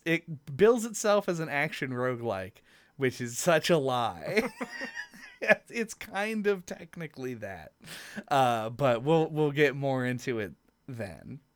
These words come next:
Speaker 1: Until that time, you can get a hold of us. All of our contact information is on our website at no clip podcast dot com.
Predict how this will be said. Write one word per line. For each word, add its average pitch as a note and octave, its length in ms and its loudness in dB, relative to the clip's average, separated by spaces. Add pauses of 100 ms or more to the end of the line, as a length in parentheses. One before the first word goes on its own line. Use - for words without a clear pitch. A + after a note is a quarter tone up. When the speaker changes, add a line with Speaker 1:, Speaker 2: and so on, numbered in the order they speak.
(760)
Speaker 1:
Until D#3+ 420 4
that D3 280 2
time, - 520 -14
you C#3+ 220 -2
can A#3 140 4
get G3 120 4
a D#3+ 40 2
hold D#3 200 2
of D3+ 80 -2
us. C#3+ 140 -2
All D#3 160 4
of D#3 100 2
our C#3 80 0
contact C3 500 -4
information A#2+ 540 -6
is G#2 120 -10
on C#3+ 200 -4
our C#3 120 0
website B2 580 -2
at A2 240 -2
no B2 160 -4
clip A#2+ 340 -6
podcast G#2+ 600 -6
dot E2 220 -12
com. C#3+ 420 -6